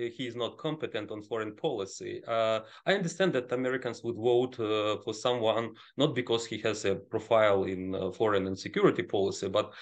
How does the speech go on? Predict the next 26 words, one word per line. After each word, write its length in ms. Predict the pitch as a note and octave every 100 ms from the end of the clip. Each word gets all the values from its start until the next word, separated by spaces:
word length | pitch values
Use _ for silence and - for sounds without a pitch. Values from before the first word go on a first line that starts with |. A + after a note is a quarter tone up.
| - -
because 300 | - A#2+ A2
he's, 480 | - A2 G2+ - -
uh, 40 |
well, 760 | G2+ G2+ G2 F#2+ G2 F#2+ F#2 F#2 F#2 F#2 G2 F#2 G#2
uh, 360 | G#2 F#2+ G2+ F#2+ - _ _ _
reflects, 640 | A#2 C#3+ D3+ D#3 D#3+ - -
uh, 160 | B2 A2+
their 240 | C3 B2
desires. 680 | A#2 A#2+ D#3 B2+ F#2 F2 -
And 140 | G#2+
certainly 420 | G#2+ D3+ B2+ A2+ G#2+
we 100 | A2+
have 200 | A#2+ G2+
this 240 | G#2 -
maga 380 | A2+ C3 B2+ A#2+
core 540 | - B2+ B2 A#2+ A#2+ - - - _
who 280 | B2+ A#2+ A#2
would 180 | A#2+ A2+
vote 340 | A2 C3 C3
for 220 | B2+ A#2+ A2+
Trump, 560 | - B2 B2 B2 B2
uh, 60 | A#2
even 560 | A2+ A#2 A#2 A2+ A2+ A2+
if, 240 | A2+ G#2+ -
uh, 480 | A2 A2 - G#2 G#2+
he 180 | -